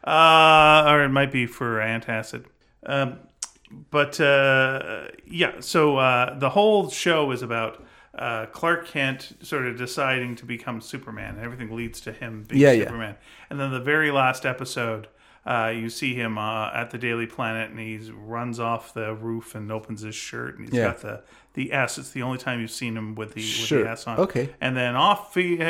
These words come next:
Speaker 1: off he flies, and you're like, "Ah, he's Superman, hooray."
Speaker 2: Yeah.
Speaker 1: So, uh, when they were doing Crisis on Infinite Earths, which, uh, crosses over all the different multiverses and, and what have you,
Speaker 2: Yeah.
Speaker 1: they went back to the Smallville world, and Lex Luthor shows up, like, to kill Superman.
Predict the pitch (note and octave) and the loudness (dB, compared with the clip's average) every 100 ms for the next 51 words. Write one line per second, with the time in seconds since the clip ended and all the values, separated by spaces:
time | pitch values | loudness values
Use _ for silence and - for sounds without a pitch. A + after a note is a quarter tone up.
0 | D#3 D#3 D#3+ E3+ E3 D3+ D3+ D3 D3 F3 | 0 -2 -2 -2 4 4 4 0 -2 0
1 | D4 C#4+ C4 A3+ A3+ A#3+ F#3+ D3+ B2+ F3 | 2 4 4 2 -2 -6 -4 -4 -2 2
2 | C#3+ - - A2+ F2 - - F#3+ F3+ E3 | 2 0 -4 -4 -4 -8 2 8 8 6
3 | D#3 D3 D3 D#3+ D#3+ E3+ F#3 - F3+ F3 | 6 6 4 0 -2 -4 -6 -2 0 0
4 | E3 D#3 C#3+ C#3 C3+ B2 C#3+ C#3 C3+ - | -6 -6 -4 -6 -4 -4 -2 -4 -6 -10
5 | B2 A2+ - _ _ _ A#2 A2+ A2 A2 | -10 -10 -18 _ _ _ -6 -4 -4 -6
6 | D3 C#3 C3+ B2 A#2+ A#2+ A#2+ A#2+ A#2+ - | -4 -4 -6 -6 -6 -2 -2 -2 -8 -10
7 | A#2 A2+ A#2+ B2+ A#2 A#2 A2+ C3 A#2+ A2 | -10 -8 -8 -8 -10 -10 -10 -8 -6 -6
8 | A2+ A2 A2 A2+ A2+ A2+ A2+ A#2+ A2+ A2+ | -10 -12 -12 -12 -8 -6 -4 -4 -4 -4
9 | A2 B2 F#2 E2+ C#3 D3 D#3 D3+ C3 B2+ | 0 2 2 -2 -4 0 0 0 -4 -10
10 | - F#3 A3+ D#3+ A2 G2 G#1+ A#1 - _ | -6 -2 -2 -2 -4 -6 -12 -12 -14 _
11 | B2 B2 B2 B2 D#3 D3 B2 A2 - A2+ | -6 -4 -4 -4 -6 -6 -8 -8 -8 -6
12 | A2 A2 A#2 A2+ - - - B2+ A#2 - | -8 -8 -10 -10 -14 -8 -4 -4 -4 -8
13 | D#3 G#2+ F#2+ F#2 | -8 -10 -10 -16